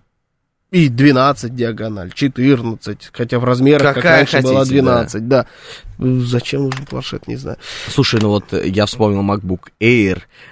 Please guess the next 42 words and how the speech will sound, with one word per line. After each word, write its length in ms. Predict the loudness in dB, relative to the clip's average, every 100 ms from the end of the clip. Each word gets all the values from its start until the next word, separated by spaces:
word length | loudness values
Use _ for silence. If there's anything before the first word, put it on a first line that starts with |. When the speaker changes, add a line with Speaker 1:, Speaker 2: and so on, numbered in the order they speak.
| _
Speaker 2:
одиннадцатый, 840 | -2 -2 0 0 -2 -6 -8 -6
я 180 | -2 -2
мечтал 400 | -2 0 0 0
всегда 340 | -4 -6 -4
о 40 | -2
нём, 280 | -2 0
и 40 | 0
он 120 | 0
недорого 460 | 2 2 2 2 -4
стоил 420 | -6 -6 -4 -4
на 120 | -6
тот 140 | -6
момент, 540 | -4 -2 0 -2 -4 -10 _ _
но 80 | -4
у 40 | 0
меня 160 | 2
так 180 | 0 -2
его 200 | 0 0
не 160 | -2 -4
появилось. 600 | -4 -4 -4 -6 -8 -14 -20 _ _ _ 0
Speaker 1:
А, 320 | 2 2 -2 _ _ _ _ 0
ладно, 240 | 2 4
если 320 | 4 2 0 0
дороже, 560 | 2 4 4 2 2
это 320 | 0 -2 -4
всё 180 | -4 -4
становится 560 | 0 2 4 2 0 -6
с-, 80 | -2
очень 360 | -2 0 0
геморным 520 | 4 4 2 2 2
и 40 | 2
нерабочим. 580 | 2 2 2 0 -2 -4
Вот 160 | -2
планшеты 440 | 0 2 2 0 0
на 140 | 0
Windows 500 | 0 0 0 -2 -8 -18
стоят 320 | 0 0 0 0
очень 420 | 4 4 2 -2
дорого, 340 | -2 -2 -8 -12
пишет 260 | -14 -10
Юрий 140 | -8 -8
Константинов. 800 | -10 -10 -10 -10 -12 -16 -20